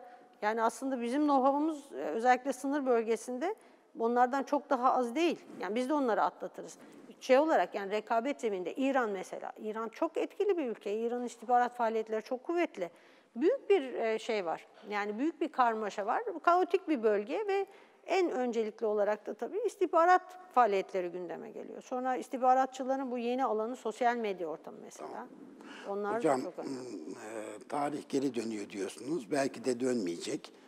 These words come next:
Speaker 2: Belki de dönecek, haklı çıkacaksınız. Ama sonuç itibariyle biz, e, Türkiye olarak bütün bu senaryoların içinde, o senaryoda veya bu sen-, bu senaryoda etkili, itibarlı,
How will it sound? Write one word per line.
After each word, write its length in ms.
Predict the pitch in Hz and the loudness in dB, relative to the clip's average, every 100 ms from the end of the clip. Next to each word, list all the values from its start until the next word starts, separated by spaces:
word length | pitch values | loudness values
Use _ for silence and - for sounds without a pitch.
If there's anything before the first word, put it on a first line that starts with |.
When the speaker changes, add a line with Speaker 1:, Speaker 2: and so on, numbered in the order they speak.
| - - | -18 0
Speaker 2:
Belki 340 | 143 131 113 | 2 2 0
de 160 | 131 110 | -4 -2
dönecek, 460 | 107 117 127 120 | -4 -4 -6 -4
haklı 260 | 117 110 101 | -4 -4 -10
çıkacaksınız. 840 | - 90 - 76 - 160 143 - - - - - - - - - - - | -10 -8 -8 -8 -8 -6 -6 -8 -16 -20 -20 -18 -18 -18 -18 -20 -16 -6
Ama 240 | 165 147 | -2 -2
sonuç 420 | - 143 156 - | -4 -4 -4 -4
itibariyle 720 | 123 - 120 123 123 143 147 | -10 -8 -2 -2 0 -2 -4
biz, 400 | 135 147 - - - - _ _ | -4 -6 -6 -12 -18 -20 _ _
e, 60 | 131 117 117 117 113 110 110 104 101 85 - _ - | -10 -6 -4 -4 -4 -6 -6 -4 -6 -8 -14 _ -16
Türkiye 460 | - 160 - 123 110 | -4 -2 -2 -4 -2
olarak 640 | 92 - 160 151 - - - - - - - - | -2 -2 -2 -2 -6 -16 -18 -20 -20 -20 -20 -18
bütün 440 | 117 - 160 127 | -10 -2 0 0
bu 80 | 120 | -4
senaryoların 960 | - 120 117 127 120 110 107 117 135 - - | -6 -4 -2 0 0 0 -2 -4 -8 -10 -16
içinde, 400 | - - 101 82 76 - | -14 -12 -10 -12 -10 -6
o 100 | 151 | -6
senaryoda 680 | - 95 87 95 95 117 | -6 -8 -10 -10 -8 -6
veya 300 | 139 95 95 82 | -4 -6 -8 -10
bu 40 | 104 | -14
sen-, 220 | - - - - - | -16 -16 -18 -20 -16
bu 60 | |
senaryoda 720 | - - 80 67 65 - - - - - _ _ - | -14 -12 -14 -14 -16 -16 -18 -18 -20 -20 _ _ -8
etkili, 520 | 147 - 135 113 95 - - | -6 -6 -6 -4 -4 -8 -10
itibarlı, 840 | 123 117 - 107 117 113 110 131 | -6 -4 -6 -4 -2 -2 -2 -4